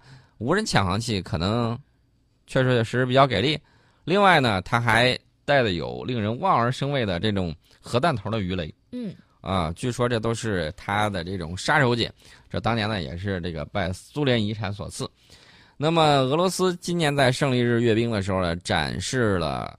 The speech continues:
Speaker 1: 就是第一次展示长达一体的海盗无人机，还有绞杀无人直升机。这两种机型呢，都能够成功的实施这种侦察电子干扰，并且用导弹去攻击地面和水上目标。那么俄罗斯现在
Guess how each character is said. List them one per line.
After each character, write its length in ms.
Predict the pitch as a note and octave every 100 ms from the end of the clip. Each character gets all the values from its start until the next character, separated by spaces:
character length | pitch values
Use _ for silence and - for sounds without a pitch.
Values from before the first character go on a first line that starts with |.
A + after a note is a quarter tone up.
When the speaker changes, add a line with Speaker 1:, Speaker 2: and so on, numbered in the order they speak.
| -
Speaker 1:
就 160 | - F#2
是 140 | - -
第 100 | D#3
一 80 |
次 100 | D3
展 180 | A2 D2+
示 160 | F2+ - -
长 260 | - A#2 A#2+
达 140 | F2+
一 160 | D3 C#3
体 160 | -
的 140 | D#2 F#2
海 200 | E2 D2+
盗 160 | A2+
无 80 | F#2
人 140 | F#2
机， 100 | F#2
还 120 | G2+ F#2+
有 80 |
绞 200 | G#2 D2+
杀 160 | F2+ G#2
无 100 | G#2
人 100 | G#2+
直 140 | A2 G#2+
升 140 | A#2+
机。 180 | B2+ C#3+ _ _ - _ -
这 80 | F#3+
两 180 | D#3+
种 140 | D#3 A2
机 140 | B2
型 120 | A#2
呢， 140 | G2+ G2
都 140 | G#2+
能 160 | G#2+ G#2
够 120 | F#2
成 220 | F2 F#2+
功 160 | A2 B2+
的 100 | G#2+
实 200 | - G2+
施 280 | G2+ G#2 G#2
这 100 | G2
种 160 | E2 E2+
侦 160 | G2
察 140 | G#2+ G2
电 180 | G#2+
子 60 | E2+
干 100 | F#2+
扰， 120 | F2+
并 120 | D#2 F#2
且 120 | D2+
用 180 | E2 F2
导 160 | D#2
弹 160 | F2+ G2
去 140 | F#2+
攻 180 | F2 A2
击 140 | A2+
地 200 | A#2 D3
面 220 | A2+ F#2+ E2+
和 180 | F2+
水 200 | G2+ -
上 180 | E2 F#2+
目 100 | G#2+
标。 240 | G#2 B2+ - _ _ _ _ - _ -
那 120 | F3
么 120 | G3+
俄 200 | E3 C#3
罗 140 | G3
斯 260 | G#3+ - G#3
现 260 | G3 F#3 D3
在 460 | C#3 A2+ F#2 D#2